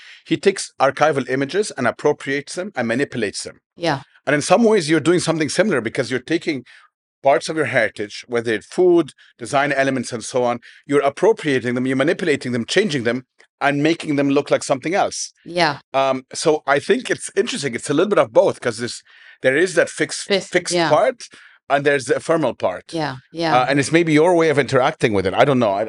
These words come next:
Speaker 1: I'm gonna stop my, my, my pop psychology, but, but it's very interesting to me, this
Speaker 2: I
Speaker 1: practice.
Speaker 2: never thought of it that way, honestly. But I think I just, I, I like to feel and sense the energy and movement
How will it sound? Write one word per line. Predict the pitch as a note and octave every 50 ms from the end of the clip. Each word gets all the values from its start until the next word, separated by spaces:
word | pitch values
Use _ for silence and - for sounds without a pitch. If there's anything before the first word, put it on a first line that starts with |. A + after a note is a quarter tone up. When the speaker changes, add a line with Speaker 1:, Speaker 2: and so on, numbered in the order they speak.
| G2 A2
Speaker 1:
I'm | A2
gonna | A2+ B2 A2+
stop | - - - B2+ B2
my, | A#2+ G#2+ G2 - -
my, | A#2 A2 G#2+ G2
my | F#2+ G2+ G#2 F#2+
pop | - - A#2 G#2
psychology, | - - G2+ - - A#2+ A#2+ G2 G2+
but, | F#2+ G2+ - - - - - - - - - _ _ -
but | C3 B2
it's | C3 - -
very | - D3+ E3+ F3
interesting | E3 F#3 F3+ - - C#3+ - - B2+ A2 -
to | - A#2
me, | G#2+ G2+ F#2 F2
this | - G#2+ -
Speaker 2:
I | A#3 C4
Speaker 1:
practice. | C#4 E4+ G4+ G4
Speaker 2:
never | G4 F#4+
thought | - - E4 E4+ F#4 F#4+ - C#4
of | A3 G3+
it | G3+ F#3 -
that | - F#3+ F3+ E3+ - -
way, | F3+ D#3+ -
honestly. | - G#3 G#3+ G3+ G#3 - _ - D#3+ D3+ - _ _ _ _
But | E3+ G#3 G#3 - -
I | B3+ C#4
think | - G4 G4 G#4+ - - - - -
I | - A3+ A#3+
just, | A#3+ D4 E4+ E4+ - - - - _ _ _ _ -
I, | G3+ A3 A3 A3 -
I | - G#3+ G#3+
like | A3 A3+ C4 C#4+ - -
to | - A#3
feel | A3+ - - A3+ A3 A3 G#3+
and | - - F3+ F3+
sense | - - G3+ G3+ G#3+ G#3 -
the | - D#3+ - -
energy | F3 F#3+ F#3+ F#3 F3+ E3 F3 F#3 F#3+
and | - D3 E3 E3 E3+
movement | F3 G3 F#3+ F3+ F3+ F3+ F3 F3+ G#3 - - -